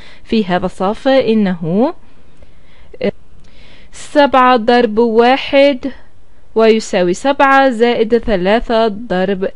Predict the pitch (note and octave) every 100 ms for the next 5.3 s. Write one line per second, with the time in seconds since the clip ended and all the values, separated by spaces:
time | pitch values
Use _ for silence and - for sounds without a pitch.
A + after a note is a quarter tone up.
0 | - G3+ G3 C#4 C4 F#3+ F#3 - - E3+
1 | E3 G#3+ A#3+ A3+ A3+ A3 F#3+ G3 G3+ F#3
2 | G3 - F#3 F3+ F3 - F3 F3+ D#3+ E3+
3 | E3 D3+ - A#3 C#4 C#4+ C#4 C4+ A3+ G#3
4 | - A#3+ A#3+ A#3 A3+ G3 - F#3+ G#3 G#3+
5 | A3 G#3+